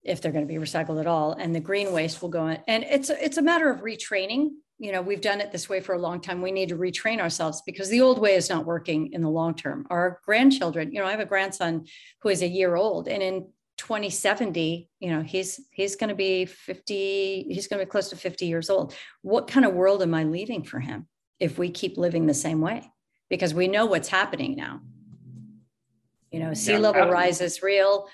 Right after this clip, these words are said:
Speaker 1: Miami's in trouble. We, we know the storms are greater. We're gonna have some real issues to deal with as a world, as a planet.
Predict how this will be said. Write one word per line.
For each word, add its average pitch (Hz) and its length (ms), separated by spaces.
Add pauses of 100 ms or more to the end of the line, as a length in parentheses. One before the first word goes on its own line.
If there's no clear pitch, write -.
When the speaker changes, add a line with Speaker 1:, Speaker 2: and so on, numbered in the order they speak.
(120)
Speaker 1:
Miami's 185 560
in 202 100
trouble. 185 640
We, 170 240
we 180 140
know 180 180
the 165 100
storms 185 440
are 180 60
greater. 175 460
We're 165 140
gonna 160 180
have 160 260 (420)
some 165 220
real 165 180
issues 160 380
to 156 120
deal 160 180
with 156 240
as 151 200
a 151 60
world, 170 460
as 160 160
a 151 60
planet. 170 400